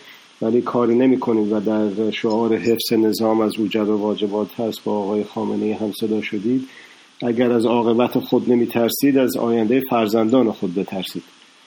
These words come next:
ببینید که، اه، چه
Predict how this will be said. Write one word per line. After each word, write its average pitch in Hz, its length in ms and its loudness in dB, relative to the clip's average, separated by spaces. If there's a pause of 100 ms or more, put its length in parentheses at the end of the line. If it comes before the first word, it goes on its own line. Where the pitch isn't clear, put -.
(640)
ببینید 117 440 2
که، 120 340 4 (140)
اه، 107 600 0 (180)
چه 123 400 2